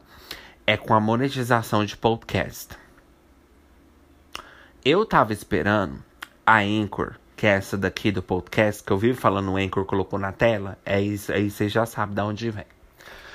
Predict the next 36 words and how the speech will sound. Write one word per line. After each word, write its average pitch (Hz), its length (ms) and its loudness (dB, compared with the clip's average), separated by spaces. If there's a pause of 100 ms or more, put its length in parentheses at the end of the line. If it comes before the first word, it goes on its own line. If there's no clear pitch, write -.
(360)
Essa 175 360 2
Anchor 101 400 0
aqui, 123 420 -2 (260)
ela 113 240 4
paga 113 240 2
as 117 120 -2
pessoas 113 380 0
lá 104 140 4
nos 113 120 -6
Estados 123 320 2
Unidos 127 340 0
pra 113 140 2
poder 107 240 0
fazer 107 260 0
os 104 140 -2
podcasts. - 640 -4 (460)
Beleza. 107 600 -2 (1300)
Falaram 156 540 4
que 156 140 -2
ia 165 40 4
colocar 160 380 4
no 143 80 2
Brasil 147 400 2
também 139 380 0
no 131 100 0
futuro. 135 540 2
Eu 101 60 0
pensei 113 320 0
assim, 117 180 -2
o 104 40 2
Brasil 107 380 2
que 165 60 -2
eu 156 60 -2
quero 117 240 4
pros 127 280 -4
futuros 120 800 -2